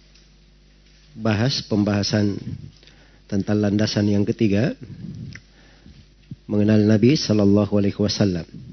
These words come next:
Sebelumnya kita singgung terkait dengan masalah tafsir ayat surah Al-Muddathir. Pada ayat yang kelima,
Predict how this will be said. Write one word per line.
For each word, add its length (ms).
Sebelumnya 480
kita 240
singgung 640
terkait 480
dengan 240
masalah 480
tafsir 480
ayat 320
surah 400
Al-Muddathir. 720
Pada 160
ayat 240
yang 240
kelima, 1300